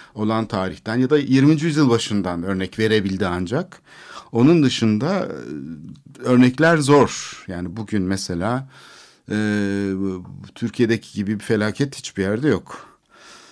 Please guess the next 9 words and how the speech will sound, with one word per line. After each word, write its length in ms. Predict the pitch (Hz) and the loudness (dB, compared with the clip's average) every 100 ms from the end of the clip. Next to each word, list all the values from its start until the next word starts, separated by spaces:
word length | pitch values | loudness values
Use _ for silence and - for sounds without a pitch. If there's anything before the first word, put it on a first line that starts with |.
| _ - | _ 0
E, 200 | 123 120 | 4 6
niye? 320 | 135 135 180 | 6 6 2
Çünkü 420 | - 127 127 143 | -2 -2 -2 -4
bu 140 | 120 123 | -2 0
vahşi 320 | 120 113 151 | 0 -2 -4
kapitalizmin 420 | 120 104 107 95 | -4 -6 -6 -6
karşısına 360 | 98 92 - 143 | -6 -8 -6 -6
sosyalizm 540 | 139 104 123 123 113 | -6 -4 -4 -4 -6
dikildi. 560 | 87 - 78 71 98 | -8 -10 -12 -10 -12